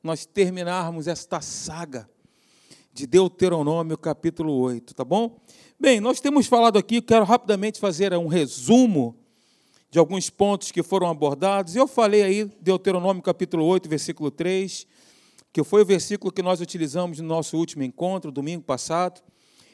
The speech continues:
que diz assim: "Ele humilhou vocês", e eu leio na nova versão atualizada, Almeida atualizada.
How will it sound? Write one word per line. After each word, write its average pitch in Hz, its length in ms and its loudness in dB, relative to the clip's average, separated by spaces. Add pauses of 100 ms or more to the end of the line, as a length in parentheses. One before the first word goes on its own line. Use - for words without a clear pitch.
(100)
que 269 120 2
diz 247 200 2
assim: 196 420 0
"Ele 269 300 4
humilhou 226 340 6
vocês", 208 560 2
e - 20 -2
eu 208 120 4
leio 208 280 2
na 202 160 0
nova 190 300 0
versão 190 600 -2 (580)
atualizada, 180 920 0
Almeida 180 600 0
atualizada. 180 920 -4